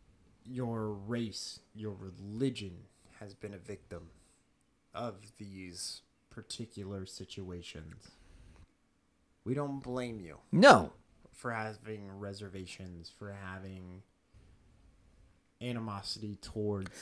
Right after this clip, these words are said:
Speaker 1: these certain types
Speaker 2: If
Speaker 1: of
Speaker 2: you got skin
Speaker 1: situations.
Speaker 2: in, if you've got skin in whatever game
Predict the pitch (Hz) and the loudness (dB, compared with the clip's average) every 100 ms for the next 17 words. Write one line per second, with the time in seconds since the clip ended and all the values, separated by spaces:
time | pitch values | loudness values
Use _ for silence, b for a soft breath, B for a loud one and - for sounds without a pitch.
0 | B - 101 95 - - 104 92 - 110 | B -6 -6 -6 -6 -2 -2 -4 2 6
1 | - 202 247 202 - - - 160 175 170 | 8 12 12 12 12 10 12 12 12 12
2 | 147 - - 170 151 - 180 - 170 147 | 10 2 2 2 4 2 2 10 10 10
3 | - - 147 139 113 98 92 104 113 110 | 6 6 8 8 8 6 6 8 8 8
4 | 104 107 107 104 98 | 6 4 4 4 2